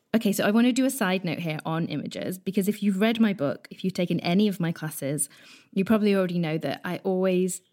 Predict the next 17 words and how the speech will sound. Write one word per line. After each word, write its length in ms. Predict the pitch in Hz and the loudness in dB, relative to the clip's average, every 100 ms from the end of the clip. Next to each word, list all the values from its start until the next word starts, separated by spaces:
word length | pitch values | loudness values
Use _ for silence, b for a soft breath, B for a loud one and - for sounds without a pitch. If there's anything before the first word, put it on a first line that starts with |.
| _ | _
bring 220 | 180 170 | -4 -2
it 140 | 160 - | -4 -6
back 360 | 165 165 - | -6 -6 -8
to 100 | - | -8
the 80 | 151 | -8
pictures. 560 | 156 - - - - - _ _ _ 208 | -8 -10 -12 -10 -8 -8 _ _ _ 0
And 200 | 196 175 | 2 2
this 240 | 208 202 | 0 0
is 120 | 185 | -2
such 180 | - - | -4 -4
a 60 | 175 | -4
huge 320 | 180 165 - | -4 -4 -4
part 180 | 165 160 | -4 -4
of 100 | - | -6
why 220 | 147 143 | -6 -6
for 180 | - - | -8 -8
me, 280 | 127 - | -6 -8